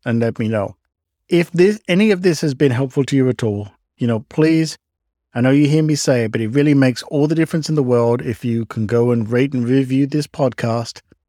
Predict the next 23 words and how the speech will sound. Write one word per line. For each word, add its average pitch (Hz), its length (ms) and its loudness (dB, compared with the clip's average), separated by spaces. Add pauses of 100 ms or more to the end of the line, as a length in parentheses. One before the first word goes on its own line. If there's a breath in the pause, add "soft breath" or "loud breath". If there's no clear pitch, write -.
(280)
or 104 80 -8
whatever, 117 540 2 (300)
you 143 60 -2
know, 120 120 -2
player 131 460 0
you're 135 240 2
using. 120 760 -2
Probably 120 260 -2
gives 135 280 0
you 151 120 0
away. 127 600 0
Share 127 340 0
it 160 100 -2
with 147 140 -4
friends. 117 540 -4 (320 loud breath)
Spread 151 420 0
the 170 80 2
word 113 440 2 (340)
if 117 180 -10
you 123 100 -6
found 127 220 -2
it 127 120 -2
helpful. 110 480 -4